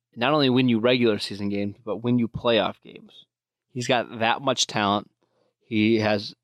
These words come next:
rare size, rare athletic ability, rare movement skills. He's just gotta put it all together.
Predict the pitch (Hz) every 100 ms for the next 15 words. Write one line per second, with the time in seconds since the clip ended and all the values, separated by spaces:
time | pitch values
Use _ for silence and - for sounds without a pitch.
0 | _ - 113 120 127 123 - 123 113 113
1 | 113 110 101 110 120 120 117 113 110 104
2 | 107 104 101 104 101 117 127 120 123 120
3 | 113 104 - - 101 98 - - _ _
4 | _ _ _ _ _ _ _ _ - 113
5 | 120 - 113 - 117 104 98 95 95 76
6 | 60